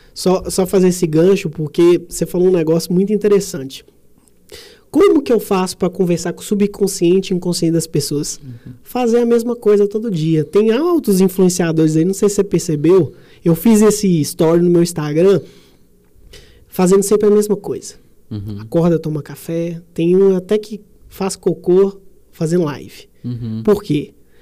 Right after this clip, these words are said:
Speaker 1: Porque é, é, é, é coisas comuns que o nosso cérebro já padroniza, já vira inconsciente.
Speaker 2: Uhum.
Speaker 1: Então, por exemplo, acorda, toma café. Eu mesmo faço todo dia. Café e eu passei com o meu cachorro Scooby.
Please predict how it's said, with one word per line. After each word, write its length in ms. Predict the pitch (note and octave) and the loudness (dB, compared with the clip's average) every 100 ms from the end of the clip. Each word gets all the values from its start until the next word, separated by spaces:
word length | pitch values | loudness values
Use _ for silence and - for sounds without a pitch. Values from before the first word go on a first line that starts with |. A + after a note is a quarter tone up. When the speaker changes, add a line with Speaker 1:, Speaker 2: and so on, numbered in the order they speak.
| _ - | _ -10
Speaker 1:
Porque 300 | D#3+ - E3+ | -10 -2 -2
é, 120 | F3 F3 | -2 -4
é, 100 | G3 F3 F3+ E3+ - E3 | -6 -4 -4 -6 -6 -10
é, 20 | |
é 40 | E3 | -6
coisas 400 | - A3 A#3 A3+ | 0 2 2 -2
comuns 640 | - A#3 G3 G3 A#3+ B3+ | -2 0 2 2 0 -4
que 140 | - | -2
o 40 | G3 | 0
nosso 240 | G3 G#3+ | 2 0
cérebro 560 | G3+ - F#3 G3 G3+ F#3+ | -4 -2 0 2 2 4
já 140 | F3+ | 2
padroniza, 720 | F3+ G3 G#3 G#3 F3+ E3+ E3 - | 0 0 2 2 2 0 -2 -4
já 160 | F3 E3+ | 0 2
vira 160 | F#3 | 0
inconsciente. 680 | F#3 F#3+ F3+ G3 D3 C#3 - | 0 -4 -2 -2 -2 -4 -12
Speaker 2:
Uhum. 280 | G#2+ G2+ G2+ - | -14 -12 -14 -4
Speaker 1:
Então, 160 | F3+ | 2
por 80 | F#3+ | 4
exemplo, 160 | F#3 F3 | 6 4
acorda, 380 | F3+ G#3 G#3+ G#3 | 4 2 2 0
toma 200 | F3 F3 | -2 -2
café. 440 | F3+ G3 G3 G3 - _ _ _ _ | -4 0 -2 -2 -10 _ _ _ _
Eu 160 | F#3 G#3 | 2 6
mesmo 300 | F#3+ G#3+ G#3 | 6 4 2
faço 260 | G#3 - | -2 -4
todo 480 | - - A#3 C4+ C4 | -4 2 2 4 0
dia. 460 | D3 C#3 C3 G#3+ - _ _ _ _ _ - | 0 -4 -4 -6 -12 _ _ _ _ _ -14
Café 680 | D3+ - - F#3 G#3+ A#3+ A#3+ - - | -12 -8 0 2 2 0 -6 -14 -4
e 120 | F#3 | 0
eu 80 | G3+ | 0
passei 360 | G3 F#3+ F#3 | 0 -2 -2
com 120 | F3+ F#3 | -2 -2
o 20 | |
meu 80 | F3+ | -4
cachorro 380 | F#3 F3 F#3 | -6 -2 -2
Scooby. 360 | F3+ - D3 | -2 -4 -4